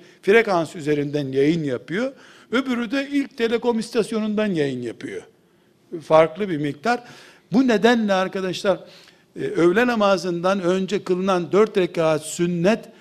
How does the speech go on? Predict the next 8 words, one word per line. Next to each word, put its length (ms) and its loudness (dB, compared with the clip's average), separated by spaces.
ortada 460 4
oluşturulmuş 760 -4
tampondur. 760 -2
O 160 -4
dört 240 -2
rekat 480 0
sünnette, 1000 -2
e, 160 -2